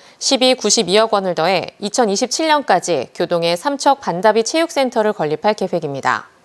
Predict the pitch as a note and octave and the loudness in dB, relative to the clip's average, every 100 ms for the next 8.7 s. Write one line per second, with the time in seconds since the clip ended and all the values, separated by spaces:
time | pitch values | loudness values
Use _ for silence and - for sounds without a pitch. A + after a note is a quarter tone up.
0 | _ _ - - - - - C#4+ D4 D4 | _ _ -20 -20 -20 -8 -2 2 4 2
1 | B3 G#3 B3+ C4 D4 C#4 A3+ G#3 F#3+ G#3 | 0 2 2 2 0 0 0 -2 -2 0
2 | F#3 - - - - F3+ G#3 A#3 A3 G#3+ | -2 -4 -14 -20 -4 -2 2 2 2 0
3 | G#3+ A#3 A3 G#3 F#3 F3+ E3+ A3 B3 D4 | 0 -4 -2 -2 0 -2 -2 -4 -4 -4
4 | C#4 C#4 D4+ D4 C4+ C4 - F#3 E3 F3+ | 0 0 2 2 2 0 -2 -4 0 0
5 | F#3+ F#3 G3+ G3+ A#3 A#3 - E4 - C4 | -2 -2 -2 2 2 2 0 -2 0 0
6 | G3 E3+ D3+ D#3+ D#3+ - - - - - | 0 0 0 2 0 -2 -10 -20 -20 -4
7 | - A#3+ F#3+ F#3+ - A#3 A3+ C#4+ - A3+ | 2 4 2 0 0 0 2 0 0 0
8 | A#3 A#3 C4 B3 F3 G2 | 0 0 -4 -2 -6 -6